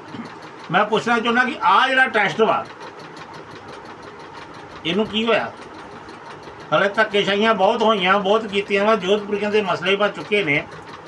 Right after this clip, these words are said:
ਇਹ ਮੈਂ ਸੰਗਤ ਦੀ, ਸੰਗਤ ਜੀ, ਮੈਂ ਤੁਹਾਡੇ ਅਦਾਲਤ ਵਿੱਚ ਤੁਹਾਡੇ ਪੇਸ਼ ਹੋਇਆ ਕਿ ਤੁਸੀਂ ਫੈਸਲਾ ਕਰਨਾ। ਮੈਂ ਇਹਦੀ,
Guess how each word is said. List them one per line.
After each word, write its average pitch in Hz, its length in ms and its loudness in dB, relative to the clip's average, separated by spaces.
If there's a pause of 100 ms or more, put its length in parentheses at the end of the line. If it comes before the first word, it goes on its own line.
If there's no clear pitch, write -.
(760)
ਇਹ 226 100 4
ਮੈਂ 247 300 4
ਸੰਗਤ 214 460 2
ਦੀ, 240 380 0
ਸੰਗਤ 202 220 2
ਜੀ, 214 160 -2
ਮੈਂ 233 160 4
ਤੁਹਾਡੇ 214 600 4 (320)
ਅਦਾਲਤ 156 400 2
ਵਿੱਚ 185 220 -6
ਤੁਹਾਡੇ 175 460 2
ਪੇਸ਼ 165 300 0
ਹੋਇਆ 165 220 0
ਕਿ 170 120 -10
ਤੁਸੀਂ 180 320 -2
ਫੈਸਲਾ 151 380 0
ਕਰਨਾ। 160 340 -2 (1300)
ਮੈਂ 180 240 4
ਇਹਦੀ, 196 440 2